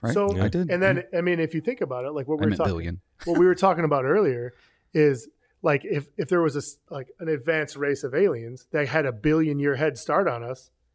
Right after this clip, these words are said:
Speaker 1: Oh, yeah.
Speaker 2: that's still, if the Earth is four billion years old, who's to say there wasn't some sort of crazy civilization that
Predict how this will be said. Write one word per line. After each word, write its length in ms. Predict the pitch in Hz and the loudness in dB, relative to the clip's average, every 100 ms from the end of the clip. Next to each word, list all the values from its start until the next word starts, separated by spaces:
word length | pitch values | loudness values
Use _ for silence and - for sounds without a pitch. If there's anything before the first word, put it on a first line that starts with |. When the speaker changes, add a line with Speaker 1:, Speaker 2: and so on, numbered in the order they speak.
| - | -6
Speaker 1:
Oh, 120 | 170 240 | -2 0
yeah. 280 | 240 196 - _ _ | -2 -4 -8 _ _
Speaker 2:
that's 220 | - 202 - | 0 0 0
still, 520 | - 226 214 170 - _ - | 2 4 6 4 0 _ -10
if 100 | - | 0
the 100 | 165 | 4
Earth 160 | 202 175 | 4 2
is 100 | 139 | 0
four 220 | - 170 | 2 2
billion 380 | 123 151 170 156 | 4 4 4 2
years 220 | 156 139 | 2 4
old, 240 | 160 165 120 - - | 4 4 0 -14 0
who's 200 | 196 190 | 0 2
to 100 | 185 | 0
say 220 | 175 165 | 2 4
there 140 | 160 | 4
wasn't 400 | 147 165 151 151 | 4 2 2 -4
some 260 | - 170 180 | -2 0 0
sort 240 | 185 165 | 0 0
of 100 | 151 | 0
crazy 300 | - 160 156 | 0 -2 0
civilization 760 | 151 165 147 139 147 139 143 139 _ _ _ _ _ | -2 -2 -2 0 -2 -2 -8 -10 _ _ _ _ _
that 400 | 147 160 156 - | 0 2 2 -2